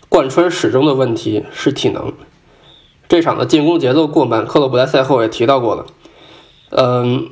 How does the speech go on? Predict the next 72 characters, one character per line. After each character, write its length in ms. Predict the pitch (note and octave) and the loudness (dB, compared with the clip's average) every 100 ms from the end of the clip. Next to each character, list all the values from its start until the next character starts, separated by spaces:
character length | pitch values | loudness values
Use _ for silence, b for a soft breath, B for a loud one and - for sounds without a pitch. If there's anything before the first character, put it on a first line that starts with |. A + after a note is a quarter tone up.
| - | -6
其 140 | - D#3+ | 0 2
实 60 | |
我 80 | G3 | 2
们 80 | B2+ | 0
看 180 | F3 D3 | 0 0
下 100 | B2+ | 0
来， 260 | A#2 B2 | 0 0
无 160 | B2 D3+ | 2 2
论 180 | F3 D3+ | 2 0
是 140 | D#3+ | -2
凯 240 | - C3+ | 0 0
塔 160 | C3+ A#2 | 2 0
还 100 | C3 | 0
是 60 | B2+ | 0
拉 100 | B2+ | 2
拉 100 | C3 | 2
纳， 280 | B2+ - - B B B B B | 0 -4 -14 B B B B B
嗯， 480 | C3+ B2+ B2+ B2 - - - | 0 2 0 -2 -6 -16 -2
他 100 | F3+ | 0
们 60 | E3 | 2
两 100 | C3+ | 2
个 80 | |
只 140 | D#3 F#3 | 0 2
上 220 | D3 B2+ | 0 0
一 100 | B2+ | 0
个， 220 | D#3+ E3 | 2 0
实 180 | D3+ E3 | -2 2
际 140 | D3+ | 2
上 160 | D#3+ C#3+ | 2 2
是 100 | C#3 | 0
解 180 | C3+ A2+ | 0 0
决 140 | A#2 | 2
不 120 | D#3+ E3+ | 2 2
了 160 | A2 | 0
进 180 | A2+ C3 | 0 0
攻 120 | B2+ | 0
端 260 | B2+ A#2+ A#2 B B - | 0 -2 -6 B B -4
缺 240 | - E3 | 0 2
乏 180 | C3+ C3 | 2 0
技 160 | D3 | 2
术 140 | C3+ B2+ | 0 2
元 180 | A2+ C#3+ | 2 0
素 160 | F#3+ | 0
的 100 | B2+ | 2
问 160 | A2 A2 | 0 -2
题。 220 | A#2+ F2 - _ _ _ _ | -4 -6 -8 _ _ _ _
然 120 | B2+ | 0
后 80 | C3+ | 2
加 160 | C3+ D3 | 2 2
上 120 | D3 | 2
这 120 | C#3+ | 0
场 180 | C3+ A2+ | 0 0
由 120 | A#2+ | 2
于， 260 | C3 C#3 D3 B B B B | 2 0 -2 B B B B
嗯， 720 | - B2+ A#2+ A#2 A2+ A2+ B2 - | 0 0 0 -2 -2 -2 -4 -2
由 140 | C#3 | 2
于 100 | D3+ | 2
各 160 | D#3+ D3 | 2 0
种 100 | A#2 | 2
各 80 | C3+ | 2
样 120 | C#3+ | 2
的 80 | B2 | 2
因 180 | D3 E3 | 0 2
素 160 | D#3+ | 0
吧， 180 | G#2+ A2+ - | 0 -2 -6
无 160 | - B2+ | -2 0
论 100 | C3+ | 2
是 60 | B2 | 2
天 300 | E3 E3+ E3+ | 2 2 2
气 200 | D3 B2+ | 0 0
还 180 | A#2+ | 0
是 280 | A#2+ B2+ B2+ | 2 0 -2